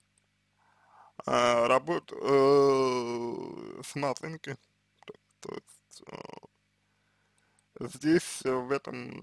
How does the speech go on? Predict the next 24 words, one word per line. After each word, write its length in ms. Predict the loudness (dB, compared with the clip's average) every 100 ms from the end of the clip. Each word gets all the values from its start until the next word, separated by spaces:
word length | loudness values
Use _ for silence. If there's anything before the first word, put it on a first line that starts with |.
| -14
э, 340 | -12 -10 -8
ну, 160 | -6 -2
в 40 |
этом 300 | -2 -4 -12
смысле, 540 | -10 -6 -6 -8 -10 -8
м, 520 | -6 -8 -10 -14 -16 -18 -18 -18 -16
э, 200 | -14 -14 -4
какая 500 | -4 0 0 -2 -4
здесь, 340 | -12 -16 -20 -20 _
э, 420 | -12 -10 -10 -12 -14 -16 -16 -18 _
происходит 520 | -12 -10 -12 -14 -14 -18
ситуация? 640 | -14 -10 -8 -10 -14 -20 -20 _ _ _ _ _ -20 _ _ -6
Э, 340 | 0 2 2
вы 920 | 4 4 4 0 -6 -4 -2 -2 -2 -6
с, 300 | -14 -10 -4
эм, 600 | -2 -2 -2 -6 -10 -18 _ _
общения 840 | -6 -6 -4 -2 -2 -4 -8 -10 -10 -14 -16
на, 760 | -12 -6 -4 -2 -2 -2 -4 -8 -12
э, 580 | -8 -6 -6 -8 -12 -14 -16
э, 440 | -10 -8 -8 -8 -4
с 80 |
общения 500 | -4 -4 -6 -6 -8
с 100 | -10
людьми, 340 | -12 -12 -12